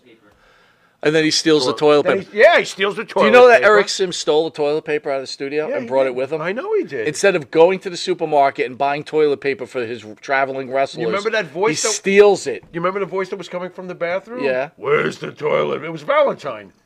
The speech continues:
Speaker 2: He's running out the door with it, and Valentine's got no toilet paper.
Speaker 1: No, Valentine wasn't here.
Speaker 2: Oh, that's the wrong ass.
Speaker 1: That's the
Speaker 2: Never
Speaker 1: wrong
Speaker 2: mind. It's the
Speaker 1: studio.
Speaker 2: wrong anal.
Speaker 1: It was, like, eight years ago.
Speaker 2: I, I tried
Speaker 1: This
Speaker 2: to
Speaker 1: is a
Speaker 2: make a
Speaker 1: serious,
Speaker 2: joke. You're
Speaker 1: no.
Speaker 2: supposed to go
Speaker 1: No,
Speaker 2: with it,
Speaker 1: but
Speaker 2: and
Speaker 1: the,
Speaker 2: you
Speaker 1: but this is serious. He
Speaker 2: Well,
Speaker 1: ran
Speaker 2: he
Speaker 1: out
Speaker 2: left
Speaker 1: with
Speaker 2: with
Speaker 1: the
Speaker 2: the toilet
Speaker 1: toilet. He
Speaker 2: I know
Speaker 1: left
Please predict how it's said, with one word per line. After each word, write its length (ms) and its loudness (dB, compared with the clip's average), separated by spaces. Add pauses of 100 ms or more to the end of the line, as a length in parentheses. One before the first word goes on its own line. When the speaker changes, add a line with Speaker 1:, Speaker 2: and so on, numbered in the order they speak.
(320)
Speaker 2:
He's 200 -10
running 260 -4
out 160 -8
the 60 -16
door 260 -4
with 160 -6
it, 140 -8
and 100 -14
Valentine's 500 -8
got 140 -6
no 100 -12
toilet 320 -12
paper. 320 -12 (140)
Speaker 1:
No, 120 -12
Valentine 540 -16
wasn't 300 -20
here. 460 -16 (180)
Speaker 2:
Oh, 100 -14
that's 200 -16
the 60 -18
wrong 260 -10
ass. 320 -8
Speaker 1:
That's 180 -14
the 80 -6
Speaker 2:
Never 140 -6
Speaker 1:
wrong 220 2
Speaker 2:
mind. 40 -6
It's 180 -10
the 120 -6
Speaker 1:
studio. 320 0
Speaker 2:
wrong 200 6
anal. 280 -6
Speaker 1:
It 60 -18
was, 160 -2
like, 260 -2
eight 240 0
years 340 0
ago. 260 -8
Speaker 2:
I, 200 -8
I 60 -6
tried 180 4
Speaker 1:
This 80 6
Speaker 2:
to 60 2
Speaker 1:
is 60 -8
a 40 2
Speaker 2:
make 100 2
a 40 -4 (180)
Speaker 1:
serious, 220 6
Speaker 2:
joke. 80 -8
You're 100 0
Speaker 1:
no. 60 2
Speaker 2:
supposed 260 -6
to 80 -20
go 140 -8
Speaker 1:
No, 260 8
Speaker 2:
with 40 0
it, 40 -6
Speaker 1:
but 100 2
Speaker 2:
and 100 -10
Speaker 1:
the, 40 -4
Speaker 2:
you 100 -12 (100)
Speaker 1:
but 140 -4
this 180 -12
is 80 -12
serious. 460 -6
He 160 -14
Speaker 2:
Well, 200 -14
Speaker 1:
ran 340 -2
Speaker 2:
he 100 -10
Speaker 1:
out 200 2
Speaker 2:
left 80 -6
Speaker 1:
with 60 0
Speaker 2:
with 120 4
Speaker 1:
the 80 4
Speaker 2:
the 60 -8
toilet 400 4
Speaker 1:
toilet. 40 -12
He 60 -2
Speaker 2:
I 100 2
know 120 6
Speaker 1:
left 200 8